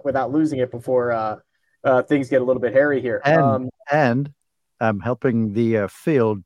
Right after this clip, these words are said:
Speaker 2: keep their collective heads before, <laughs> before Thursday rolls around,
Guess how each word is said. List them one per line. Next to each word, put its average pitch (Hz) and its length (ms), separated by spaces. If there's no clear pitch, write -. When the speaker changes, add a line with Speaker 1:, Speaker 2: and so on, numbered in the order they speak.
Speaker 2:
keep 139 220
their 123 160
collective 110 640
heads 123 340
before, 123 480
<laughs> 147 60
before 180 340
Thursday - 540
rolls - 320
around, 127 340